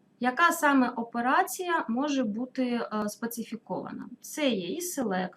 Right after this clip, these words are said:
так? Це є і операція вставки. «Insert», так? І інші операції створення бази даних, а також оновлення.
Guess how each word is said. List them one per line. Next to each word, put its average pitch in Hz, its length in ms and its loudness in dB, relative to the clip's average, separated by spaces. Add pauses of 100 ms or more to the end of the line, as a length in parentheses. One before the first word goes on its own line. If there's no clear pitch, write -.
(2000)
так? 302 280 -2 (300)
Це - 280 -2
є 208 200 2
і 302 460 -2
операція 247 760 0
вставки. 208 680 -2 (840)
«Insert», 208 560 -4 (180)
так? 311 380 -2
І 247 420 4 (180)
інші 370 340 0
операції 247 580 0
створення 240 640 -2
бази 208 440 -2
даних, 185 360 -2 (540)
а - 80 -6
також 254 360 2
оновлення. 226 560 0